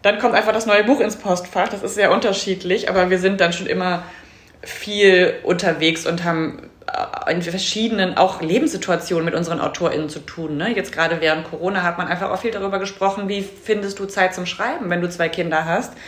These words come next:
Und dann haben viele einfach gesagt, gar nicht. Oder wie können wir gucken, dass,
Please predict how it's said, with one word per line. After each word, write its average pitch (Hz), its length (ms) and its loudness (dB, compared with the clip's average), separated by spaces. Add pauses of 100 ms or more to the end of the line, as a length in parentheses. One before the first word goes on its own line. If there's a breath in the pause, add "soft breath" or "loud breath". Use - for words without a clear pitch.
(320 loud breath)
Und 180 80 -2
dann 190 120 2
haben 196 120 2
viele 190 200 2
einfach 180 220 -2
gesagt, 175 420 -2
gar 302 200 -2
nicht. - 420 -4 (380 loud breath)
Oder 185 300 4
wie 190 160 -2
können 175 320 0
wir 175 140 0
gucken, 180 360 -2
dass, 170 340 0